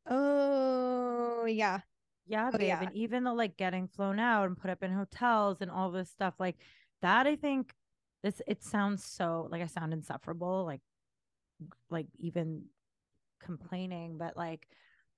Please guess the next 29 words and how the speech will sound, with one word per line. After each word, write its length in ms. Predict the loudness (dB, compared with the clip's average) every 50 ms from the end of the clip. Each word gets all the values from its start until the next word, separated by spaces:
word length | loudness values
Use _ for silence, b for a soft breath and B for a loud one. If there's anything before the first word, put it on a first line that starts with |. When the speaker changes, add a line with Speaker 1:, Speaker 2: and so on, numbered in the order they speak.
| _ _ _ _ _ _ _ _ _ _ _ _ _ -2
Speaker 2:
I'm 80 | 0
not 120 | 0 0 0
trying 160 | 0 0 0
to 60 | 0
complain, 520 | 0 -2 -6 -6 -4 -2 -2 0 0 0 0
I 140 | 0 0 0
just 240 | 0 -2 -4 -2
feel 180 | 0 2 2 4
like 260 | 4 2 2 0 -2 -10 _ _ _ _ 0
it 80 | 0 2
was 140 | 2 2 2
a 60 | 0
big 520 | -2 -2 _ -2 0 0 0 0 -2 -2 -6
shock 720 | -6 -8 -12 -8 -8 -6 -4 -4 -4 -6 _ -14 -20 -20 _
for 200 | -4 0 0 2
me 80 | 4 4
Speaker 1:
Yeah. 280 | 6 6 6 6 4 2
Speaker 2:
when 240 | 0 -4 -6 -8 -8 -8 -6
I 40 |
was 160 | -6 -6 -4 -4
like, 140 | -4 -4 -2 0
"Oh, 140 | 2 4 4 4
I'm 220 | 2 2 0 -2
now 180 | -2 -2 -2 -2
an 80 | -2 -4
unsigned 400 | -4 -6 -8 -8 -10 -10 -8 -8
artist." 540 | -10 -10 -10 -10 -10 -10 -12 -14 -16 -20 _ -8
Like, 320 | -4 -2 -2 -2 -4 -6 -12 b b b b b b b b b _ -2
it's, 260 | -2 -2 -2 -4 -16